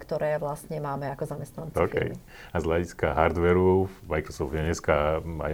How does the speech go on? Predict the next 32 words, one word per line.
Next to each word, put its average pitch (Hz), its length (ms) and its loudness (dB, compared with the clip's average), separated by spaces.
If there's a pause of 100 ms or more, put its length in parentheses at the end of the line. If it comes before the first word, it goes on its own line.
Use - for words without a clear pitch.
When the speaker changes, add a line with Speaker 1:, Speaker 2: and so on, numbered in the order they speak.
Speaker 2:
hardwareový 87 480 6
výrobca, 87 560 2
Speaker 1:
Áno. 85 80 0
Speaker 2:
takže 80 160 0 (100)
je 82 80 0
to 90 100 -2
Speaker 1:
Áno. - 60 -6
Speaker 2:
Surface? 143 540 0 (460)
Speaker 1:
Áno, 175 320 8
a 151 480 4
však 160 320 10
ja 202 80 12
vlastne 269 320 12
jeden 220 160 12
aj 254 160 12
Speaker 2:
Áno, 151 80 10
Speaker 1:
mám. 214 320 12
Speaker 2:
áno. 101 320 4
Speaker 1:
Áno, 180 240 12
ja 180 80 12
mám, 208 240 10
ja 190 160 10
mám 202 160 8
vlastne 180 640 6
Surface. 226 640 6 (240)
Musím 214 320 6
povedať, 190 400 12
že, 180 480 6
že 170 400 4
mám 185 240 6
vyskúšané 190 480 4
rôzne. 208 560 4